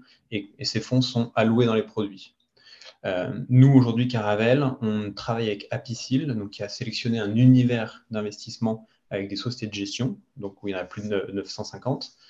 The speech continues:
Enfin, il y a, euh, une soixantaine de sociétés de gestion, mais, euh,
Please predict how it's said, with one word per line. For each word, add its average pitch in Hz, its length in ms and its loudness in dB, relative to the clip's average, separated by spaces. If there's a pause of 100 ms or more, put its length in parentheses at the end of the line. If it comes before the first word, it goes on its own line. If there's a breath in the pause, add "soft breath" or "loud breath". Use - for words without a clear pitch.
(320 loud breath)
Enfin, 104 160 0
il 87 60 0
y - 20 2
a, - 220 -4 (220)
euh, 92 140 -8 (340)
une 113 140 -4
soixantaine 120 500 2
de 110 60 0
sociétés - 220 -8
de 101 60 -6
gestion, 110 300 -4
mais, 95 180 -4
euh, 85 100 -6